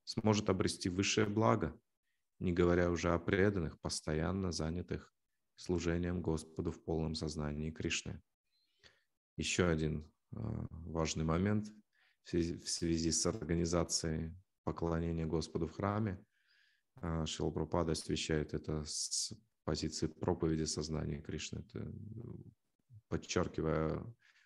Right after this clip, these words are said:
основную цель строительства храмов и организации поклонения в храме. Основная цель — это привлечь людей в храм, дать им возможность посетить храм, выразить Господу почтение, поучаствовать в других видах преданного служения, услышать о славе Господа, услышать святое имя.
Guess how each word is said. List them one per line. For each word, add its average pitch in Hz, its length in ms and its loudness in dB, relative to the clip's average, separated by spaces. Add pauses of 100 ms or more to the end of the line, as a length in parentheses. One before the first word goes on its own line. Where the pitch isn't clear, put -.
основную 92 600 2
цель 87 580 2
строительства 82 1000 -4
храмов 95 460 -2
и 82 80 0
организации 82 720 -4
поклонения 87 680 -2
в - 60 -12
храме. 82 360 -6 (720)
Основная 95 420 0
цель — 104 260 2
это 90 200 4
привлечь 90 480 4
людей 76 580 0 (300)
в - 80 -20
храм, 71 340 -4
дать 78 300 -2
им 80 100 0
возможность 80 800 -4 (880)
посетить 85 460 0
храм, 85 320 0
выразить 78 420 0
Господу 78 400 -2
почтение, 80 500 -4
поучаствовать 78 720 -4
в 80 60 -6
других 80 380 -8
видах 80 340 -4
преданного 78 320 -4
служения, 85 460 -4
услышать 85 580 -4
о 82 100 0
славе 80 340 -2
Господа, 78 460 -6
услышать - 440 -6
святое - 420 -6
имя. 82 300 -4